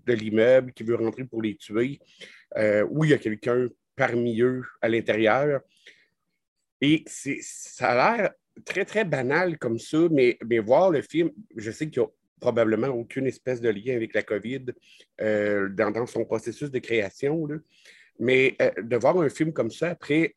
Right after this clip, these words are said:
la pandémie, c'était très, très, très anxiogène parce que,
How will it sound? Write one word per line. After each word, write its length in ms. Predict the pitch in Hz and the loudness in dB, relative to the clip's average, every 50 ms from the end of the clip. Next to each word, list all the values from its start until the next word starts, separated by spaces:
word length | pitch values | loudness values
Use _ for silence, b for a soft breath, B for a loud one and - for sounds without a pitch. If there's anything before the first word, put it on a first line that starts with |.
| - - - | -12 -18 -8
la 160 | 92 95 95 - - | -6 -6 -6 -4 -2
pandémie, 460 | 127 131 127 113 110 113 127 160 175 | -2 -2 0 -2 -2 -2 0 0 -2
c'était 260 | 170 - 123 113 - _ _ _ _ _ _ _ _ b b b b b b b _ _ _ _ | -2 -2 -4 -4 -4 _ _ _ _ _ _ _ _ b b b b b b b _ _ _ _
très, 180 | - - 175 202 | -2 0 2 2
très, 220 | 190 175 147 131 | 2 4 4 4
très 260 | 117 - 131 151 160 139 | 4 4 2 2 4 2
anxiogène 840 | 123 123 117 - - 117 107 95 117 120 131 147 143 123 113 107 98 | 0 0 -2 -2 0 0 0 0 -2 -2 0 0 0 0 -2 -2 -4
parce 220 | 127 120 - - | -6 -10 -12 -10
que, 280 | - - 151 160 175 | -4 -2 0 0 0